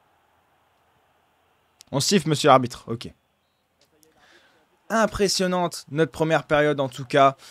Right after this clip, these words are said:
On gagne trois buts à un pour le moment.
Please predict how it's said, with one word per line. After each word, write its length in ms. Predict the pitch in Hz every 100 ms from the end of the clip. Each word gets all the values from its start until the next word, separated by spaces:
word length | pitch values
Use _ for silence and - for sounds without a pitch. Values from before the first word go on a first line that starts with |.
| -
On 140 | 127 139
gagne 220 | 151 139
trois 440 | - 147 160 147
buts 280 | 123 113 135 143
à 200 | 131 143
un 140 | 135
pour 300 | - 165 165
le 120 | 156
moment. 540 | 156 151 151 151 151